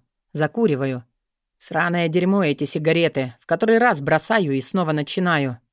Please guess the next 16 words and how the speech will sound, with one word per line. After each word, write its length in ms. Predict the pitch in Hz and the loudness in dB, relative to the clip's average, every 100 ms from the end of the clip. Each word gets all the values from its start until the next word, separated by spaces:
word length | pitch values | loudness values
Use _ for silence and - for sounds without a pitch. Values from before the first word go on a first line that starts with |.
| _ _ _ _ _ _ | _ _ _ _ _ _
"Макс, 580 | - 202 196 165 - - _ _ _ - | -4 0 2 2 -2 -12 _ _ _ 2
ты 140 | 214 | 2
капец 520 | 226 220 - 240 233 | 4 0 2 0 0
взвинченный!" 920 | 220 226 233 247 175 - 151 139 120 _ _ _ | -4 -2 0 0 0 -2 -2 -2 -6 _ _ _
Роман 320 | - 151 147 139 | -4 -2 0 -4
становится 540 | - 156 147 143 156 | -4 -2 -2 -4 -2
рядом 320 | 160 165 160 | 0 0 -2
и 40 | 156 | -2
тоже 320 | - 190 170 | -2 -2 -2
чиркает 480 | - 185 - 175 156 | -4 -4 -2 -4 -2
зажигалкой. 760 | 165 180 180 175 131 139 117 _ _ _ _ | -4 -2 0 0 0 -6 -8 _ _ _ _
"Что-то 380 | - - 247 240 | -20 -2 0 2
с 100 | 202 | 0
мышкой 380 | 220 233 - 196 | 0 0 2 0
не 140 | 175 | 0
так?" 360 | 160 170 139 - | 0 -2 -2 -8